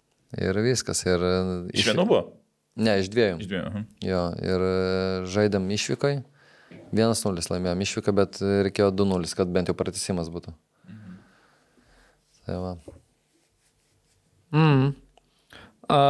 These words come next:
Speaker 3: turbūt kaip ir viskas, ar ne? Arūnai, ar dar turi kažką?
Speaker 2: Ne, visus tuos aš Arvydo su-, klausimus išklausinėjau. Ne,
Speaker 3: Apie
Speaker 2: šiaip
Speaker 3: tuos
Speaker 2: tai
Speaker 3: trenerius, ar
Speaker 2: apie
Speaker 3: ne,
Speaker 2: tuos trenerius
Speaker 3: išsiklausinėjai?
Speaker 2: išsiaiškinau.
Speaker 1: Tavo treneriai buvo įdomu, ne?
Speaker 2: <laughs> Ne,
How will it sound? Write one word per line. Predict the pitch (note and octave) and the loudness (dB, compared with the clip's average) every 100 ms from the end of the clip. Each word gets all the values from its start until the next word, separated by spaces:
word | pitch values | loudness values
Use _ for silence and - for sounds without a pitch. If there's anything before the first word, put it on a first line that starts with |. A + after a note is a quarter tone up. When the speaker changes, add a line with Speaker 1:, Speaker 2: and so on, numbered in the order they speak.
| C#3+ C3+ A2 - - _ _ _ _ _ _ _ _ - | 6 4 0 -10 -20 _ _ _ _ _ _ _ _ 0
Speaker 3:
turbūt | C3 C#3 - | 2 4 4
kaip | F3 | 4
ir | F#3 A3 | 6 6
viskas, | - G#3 - | 6 4 4
ar | B2+ | 2
ne? | C3+ D#3 | 4 4
Arūnai, | - C3+ C3+ C3 | 4 4 6 6
ar | B2 | 6
dar | C3 B2+ | 6 4
turi | C3 C#3 | 2 2
kažką? | E3 - F3+ D3 - _ _ C3+ C#3 - | 2 2 2 2 -4 _ _ -20 -16 -4
Speaker 2:
Ne, | D3+ D#3 D3 | 0 2 2
visus | B2 D3 C3+ | 2 0 2
tuos | C3+ C3 | 2 4
aš | B2 - | 0 2
Arvydo | B2+ C3 C3 A#2+ | 4 4 2 0
su-, | A2+ B2 | -2 -4
klausimus | A#2+ B2+ B2 A#2+ G#2 A2 | -2 2 4 2 -2 -2
išklausinėjau. | - G#2+ - G2+ F2+ F2 G2 A#2 A#2 | 0 0 2 4 4 6 4 2 -2
Ne, | - C3+ | -2 2
Speaker 3:
Apie | C3 D3 | 4 6
Speaker 2:
šiaip | |
Speaker 3:
tuos | E3 D#3+ | 6 6
Speaker 2:
tai | F3 | 6
Speaker 3:
trenerius, | F3+ D3+ B2+ - | 6 6 6 6
ar | C3 | 6
Speaker 2:
apie | D3 | 8
Speaker 3:
ne, | |
Speaker 2:
tuos | |
trenerius | D3+ D3 C#3+ | 6 6 6
Speaker 3:
išsiklausinėjai? | C#3+ D3+ C#3 C#3+ D3 D#3 | 6 6 6 6 6 6
Speaker 2:
išsiaiškinau. | E3 - G#2+ | 6 6 6
Speaker 1:
Tavo | - | 8
treneriai | - D3 D3+ E3+ | 6 6 6 6
buvo | - B2 | 8 8
įdomu, | A#2+ A#2+ A#2+ | 8 6 6
ne? | C3+ - | 6 4
Speaker 2:
<laughs> | - F3+ A#2+ A#2 B2+ C#3 C3+ G3 - - - - - - - | 4 4 4 4 4 6 6 2 0 -4 -2 -2 -2 -4 0
Ne, | E3+ | 4